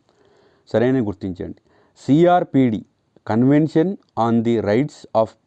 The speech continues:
Persons with Disabled, యుఎన్ఓ రెండు వేల ఆరు డిసెంబర్ పదమూడున రూపొందించారు.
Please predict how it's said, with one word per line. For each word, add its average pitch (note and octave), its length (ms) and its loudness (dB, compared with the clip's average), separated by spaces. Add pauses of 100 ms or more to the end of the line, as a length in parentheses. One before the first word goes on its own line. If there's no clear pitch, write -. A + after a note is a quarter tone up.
(140)
Persons A2+ 600 -4
with A#2+ 280 -2
Disabled, A2 560 -2 (180)
యుఎన్ఓ A#2+ 500 -2
రెండు G#2 200 -2
వేల G#2+ 160 0
ఆరు A2 320 0 (240)
డిసెంబర్ G#2+ 380 -6 (100)
పదమూడున C3 440 0
రూపొందించారు. F2+ 600 -8